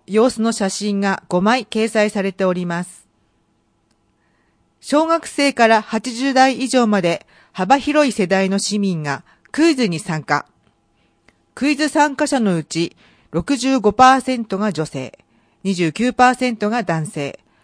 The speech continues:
六パーセントがその他と答えた人でした。年代別では四十代がおよそ二十八パーセントと最も多く、次いで十代が二十二パーセントと高い割合を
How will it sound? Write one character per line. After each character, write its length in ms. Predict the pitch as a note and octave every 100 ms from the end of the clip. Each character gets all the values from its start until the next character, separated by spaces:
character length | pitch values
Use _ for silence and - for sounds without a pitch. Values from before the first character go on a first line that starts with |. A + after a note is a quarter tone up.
| _ _
六 260 | - F3 -
パ 180 | D4+ D#4
ー 60 |
セ 180 | D4+ D4+
ン 80 | C#4
ト 160 | - F3
が 180 | D#3 -
そ 160 | - A#3+
の 100 | D4+
他 160 | A3
と 160 | - G3
答 340 | - E3+ G3
え 100 | G3
た 120 | F#3
人 220 | E3+ - F3
で 100 | E3+
し 140 | -
た。 180 | D3+ - _ _ _ _ _ _ _ _ _ -
年 220 | F3 B3
代 160 | A#3+ B3
別 260 | B3 B3 A#3
で 140 | A#3
は 260 | G3 F#3+ _ _
四 260 | E3 A#3 C4+
十 220 | D#4 C#4
代 200 | B3 A#3
が 160 | G#3+ -
お 80 | F#3
よ 100 | F#3
そ 220 | F#3+ F3+
二 120 | G#3
十 200 | F#3 F3
八 280 | D#3 E3 -
パ 220 | B3+ B3+
ー 60 | B3
セ 180 | B3
ン 60 | A#3
ト 160 | F3+ -
と 100 | D3+
最 380 | D3+ - D#4
も 220 | C#4+ G3+ F3
多 60 |
く、 280 | - C3+ - _ _ _ _ _ -
次 260 | - F3+
い 20 | E3+
で 220 | F3 -
十 220 | - A#3+ F#3+
代 240 | E3+ D#3
が 140 | D3
二 160 | F3 G#3+
十 160 | F3+ D3+
二 140 | D3
パ 220 | - A3
ー 40 | A3+
セ 180 | A3 G#3
ン 60 |
ト 140 | F#3 F3
と 200 | B3+ -
高 280 | F3+ - C#4+
い 80 |
割 260 | G#3+ E3 E3
合 240 | D#3+
を 60 | E3+